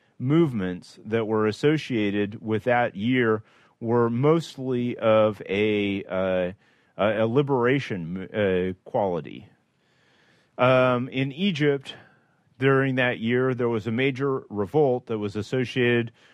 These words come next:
with the figure of Arabi Pasha. This is a, a very interesting figure who, um, uh, who sought to overthrow the British rule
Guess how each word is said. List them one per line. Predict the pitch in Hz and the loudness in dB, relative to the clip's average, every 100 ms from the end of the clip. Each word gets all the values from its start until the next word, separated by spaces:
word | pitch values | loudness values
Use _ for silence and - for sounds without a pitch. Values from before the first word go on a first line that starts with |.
| _ | _
with | - 107 | -2 -2
the | 110 | -2
figure | 135 120 127 117 | -4 0 2 2
of | 101 | 2
Arabi | 87 107 120 117 113 | 0 2 2 0 -4
Pasha. | - 120 113 - 65 120 - _ _ _ _ _ _ - | -2 0 0 -4 -8 -8 -18 _ _ _ _ _ _ -12
This | 107 | -8
is | 123 120 135 | -6 -2 2
a, | 110 110 104 107 | 4 4 2 0
a | 101 | -2
very | 127 123 113 | 0 0 -2
interesting | 127 143 127 113 127 113 | -2 0 0 0 -4 -6
figure | - 120 123 147 | -4 -4 -2 -2
who, | 127 110 104 95 95 _ _ _ - | -2 -2 -2 -2 -4 _ _ _ -4
um, | 92 95 90 90 90 87 90 - | 2 4 4 4 2 -2 -8 -10
uh, | - 85 85 87 - | -6 -2 -2 -4 -6
who | 117 117 113 107 107 - | -2 0 0 -2 -4 -10
sought | - 135 131 123 - | -2 2 2 0 -8
to | - 120 107 104 | -6 -2 -2 0
overthrow | 131 123 120 - 120 123 123 127 131 | 0 0 -2 -2 0 4 4 2 -2
the | 107 | -6
British | 90 123 123 117 | -2 0 0 -2
rule | 117 113 123 123 139 | -4 -2 2 2 0